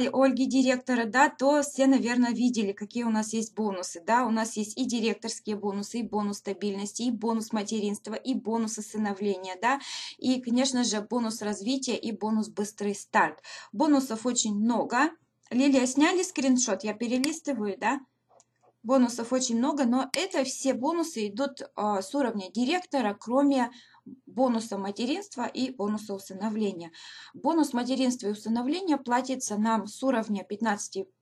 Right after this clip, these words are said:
процентов, если мы на пятнадцати процентов были не менее восьми каталогов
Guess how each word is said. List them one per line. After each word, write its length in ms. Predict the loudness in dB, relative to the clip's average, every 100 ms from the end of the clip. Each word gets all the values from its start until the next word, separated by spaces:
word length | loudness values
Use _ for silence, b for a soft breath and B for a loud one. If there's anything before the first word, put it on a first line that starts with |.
| _ -8
процентов, 600 | -6 -6 -6 -4 -6 -8
если 400 | -4 -4 -2 -4
мы 320 | 0 0 0 B B B
на 240 | -2 0 0
пятнадцати 560 | -4 -4 -4 -6 -10
процентов 600 | -8 -8 -6 -6 -4 -4 -6 _ _ -6
были 400 | -2 0 0 -2
не 200 | 2 4
менее 500 | 6 4 -2 -6 -12 -10
восьми 480 | -10 -8 -6 -6 -8 _
каталогов 720 | -12 -10 -10 -6 -4 -4